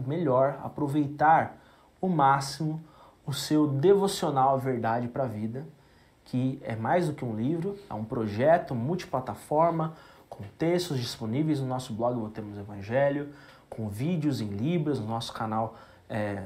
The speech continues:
do Ministério Fiel em Libras. Nós temos também a versão em áudio e em vídeo disponível no nosso Instagram, no nosso YouTube e na sua plataforma de streaming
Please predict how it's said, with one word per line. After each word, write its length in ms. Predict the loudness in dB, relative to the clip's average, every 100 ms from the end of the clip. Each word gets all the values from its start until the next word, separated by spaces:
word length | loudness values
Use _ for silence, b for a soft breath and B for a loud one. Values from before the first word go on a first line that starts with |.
| -10
do 140 | -6 -4
Ministério 400 | -2 -2 -2 -2
Fiel 320 | -6 -6 -4
em 40 |
Libras. 680 | 0 2 2 0 -2 -6 -14 b b b b
Nós 160 | -10 -6
temos 260 | -6 -6
também 520 | -4 -4 -2 -2 -4 B B B
a 140 | -4 -2
versão 400 | -2 -2 -2 -2
em 160 | 2
áudio 420 | 8 8 8 4
e 60 | 0
em 140 | 0
vídeo 560 | -2 -2 0 0 0 -2 B -8
disponível 520 | -8 -4 -2 -2 -2
no 40 | -2
nosso 280 | -4 -4
Instagram, 580 | -6 -4 -2 0 0 0
no 120 | 0
nosso 300 | 0 -2 -4
YouTube 560 | -4 -4 -2 0 0 -2 B B -4
e 40 |
na 120 | -2
sua 180 | 0 -2
plataforma 760 | 0 0 0 -2 0 2 2 0
de 120 | -2
streaming 560 | -4 -6 -4 -4 -6